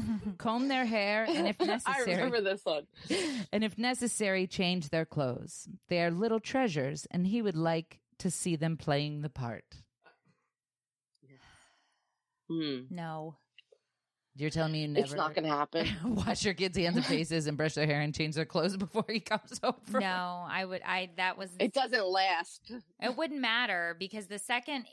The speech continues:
Speaker 3: when, when we were both working, because I, I was really only a stay-at-home mom for such, I went back after six weeks. So there really wasn't a lo-, a lot of time where I was just a stay-at-home mom. Now I was a working, I was a mom who worked from home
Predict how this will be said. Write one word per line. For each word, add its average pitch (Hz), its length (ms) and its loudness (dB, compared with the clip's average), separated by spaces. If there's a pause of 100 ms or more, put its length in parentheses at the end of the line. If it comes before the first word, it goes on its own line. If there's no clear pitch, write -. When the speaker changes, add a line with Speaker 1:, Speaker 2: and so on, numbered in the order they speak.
Speaker 3:
when, 214 320 -4
when 208 340 -2
we 214 160 -6
were 208 140 -2
both 226 280 -2
working, 254 580 -4 (840)
because 277 280 -4
I, 254 60 0 (120)
I 240 120 0
was 233 180 -6
really 285 380 -4
only 226 300 -2
a 202 60 -2
stay-at-home 202 520 0
mom 180 200 0
for 185 140 -6
such, - 400 -4
I 226 100 2
went 269 220 -2
back 208 240 -2
after 190 240 -4
six - 420 -10
weeks. - 560 -10
So 214 560 0
there 220 160 0
really 247 240 2
wasn't 208 260 0
a 180 60 0
lo-, 175 180 -4
a 190 100 0
lot 185 180 4
of 180 80 -6
time 185 280 -2
where 170 120 0
I 170 100 2
was 165 160 -6
just 160 380 -4
a 175 40 -6
stay-at-home 165 460 -6
mom. 165 240 -2
Now 202 140 2
I 208 80 2
was 226 160 -4
a 214 40 -4
working, 233 480 -4
I 185 100 0
was 185 180 -2
a - 20 -4
mom 190 240 2
who 196 80 -2
worked 185 320 -2
from 214 320 0
home 156 480 -6